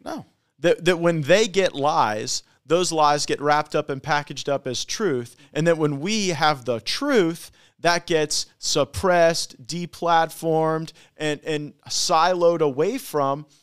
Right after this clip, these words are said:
Speaker 2: the national conversation that we have about these important things.
Speaker 1: Right.
Speaker 2: I filed legislation to strip those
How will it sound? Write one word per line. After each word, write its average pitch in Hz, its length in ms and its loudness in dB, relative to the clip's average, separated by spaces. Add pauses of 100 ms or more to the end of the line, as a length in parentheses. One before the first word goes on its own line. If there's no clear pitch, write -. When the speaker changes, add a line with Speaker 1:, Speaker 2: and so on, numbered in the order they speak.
(300)
Speaker 2:
the 151 120 -4
national 165 360 -2
conversation 165 600 -6
that 160 60 -10
we 170 100 -6
have 165 200 -8
about 175 240 -6
these 180 160 -12
important 185 380 -12
things. 214 380 -10 (220)
Speaker 1:
Right. 151 100 -20 (580)
Speaker 2:
I 160 100 2
filed 208 320 0
legislation 170 760 -2 (220)
to 131 100 -12
strip - 600 -4 (320)
those 160 340 2